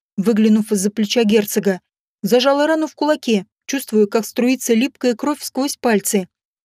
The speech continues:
"Может, даже и лучше. Я, может, и не стану подстилкой дракона, а вы уже давно в неё превратились". "Эфри Ворцер!" рявкнул на меня Викхард, развернувшись всем телом. "Кажется, пора замолчать".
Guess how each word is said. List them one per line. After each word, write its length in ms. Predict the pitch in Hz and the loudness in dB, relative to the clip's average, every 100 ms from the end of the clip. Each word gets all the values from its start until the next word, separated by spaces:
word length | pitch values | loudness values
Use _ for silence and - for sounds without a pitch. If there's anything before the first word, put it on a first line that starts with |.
| _ _ | _ _
"Может, 480 | 226 302 226 202 - _ _ | 2 2 2 -2 -6 _ _
даже 320 | 240 277 269 302 | 0 2 2 0
и 40 | |
лучше. 500 | 285 226 - 220 190 _ _ _ _ _ | 2 0 0 0 -2 _ _ _ _ _
Я, 200 | 196 302 | 0 2
может, 280 | 302 277 277 _ | 2 0 -4 _
и 80 | 294 | -2
не 140 | 311 | -2
стану 500 | 320 - 247 196 185 - _ _ | -2 -2 0 2 0 -6 _ _
подстилкой 560 | - 233 - 240 214 240 | -2 -2 -2 -2 0 0
дракона, 560 | 214 226 247 214 196 175 _ _ - | 2 2 2 2 2 -2 _ _ 0
а 120 | 240 | 2
вы 140 | 294 | 2
уже 180 | 285 269 | 0 0
давно 500 | 233 277 247 220 180 - | 2 2 4 2 0 -2
в 120 | 190 | 2
неё 220 | 220 220 | 4 4
превратились". 800 | 220 208 214 214 214 190 185 - _ _ _ _ _ | 2 2 2 0 0 2 0 -6 _ _ _ _ _
"Эфри 380 | 208 214 208 226 | 2 2 2 0
Ворцер!" 540 | 240 285 214 - 202 - _ _ _ - | 2 2 2 0 -2 -2 _ _ _ 0
рявкнул 440 | 214 226 - 220 | 2 0 0 2
на 100 | 220 | 4
меня 260 | 220 226 226 | 4 2 2
Викхард, 540 | 226 - 208 202 - _ _ | 0 -2 -4 -4 -10 _ _
развернувшись 800 | 208 208 208 240 285 - - 254 | -2 0 2 2 0 -4 -6 -6
всем 300 | - - 277 | -6 -4 -4
телом. 460 | 269 262 208 185 170 _ _ _ _ _ | -2 2 2 2 -4 _ _ _ _ _
"Кажется, 460 | - 247 208 - 202 | 0 2 2 0 -2
пора 260 | 226 233 | 0 2
замолчать". 680 | 220 240 254 262 - 208 - | 2 2 2 2 0 0 -2